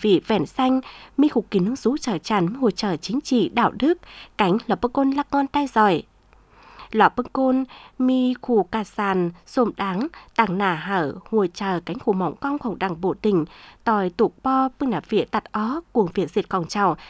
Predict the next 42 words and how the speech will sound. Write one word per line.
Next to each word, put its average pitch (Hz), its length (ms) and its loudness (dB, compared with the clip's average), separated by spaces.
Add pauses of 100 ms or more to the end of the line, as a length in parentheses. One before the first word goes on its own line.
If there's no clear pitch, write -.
(120)
nhân 240 180 0
bào 214 140 0
đầy 190 220 -2
xưa, 285 340 -4
bưng 285 100 -4
nà 196 180 -2
vỉa 196 140 0
tạt - 260 -6
ó, 202 240 -6 (120)
men 240 180 -2
đặc - 80 -8
yếu 208 180 -2
cao 277 260 -8
cuồng 190 200 -2
vỉa 147 160 -10 (120)
diệt. 202 180 2 (2000)
Nhiệm 226 180 6
kỳ 277 200 -4
máng, 196 300 -4 (160)
giản 190 160 4
tăng 269 240 -4
mớ 208 180 -4
đại 254 80 -8
khẻ 208 220 -4
ó, 233 260 -4 (300)
đà 247 80 0
hùa 214 240 0
chờ 196 280 -6
cánh - 120 -8
khủ 202 360 -2
món 294 120 -4
pháng 196 280 -4
mớ, 190 220 -2 (340)
khòng 214 280 2
chùa 196 160 0
si 277 220 -6
cán 220 200 -6 (100)
bộ, 202 260 2
khó 185 160 -8
bưng 247 80 -10
côn 285 160 0
tuổi - 200 -2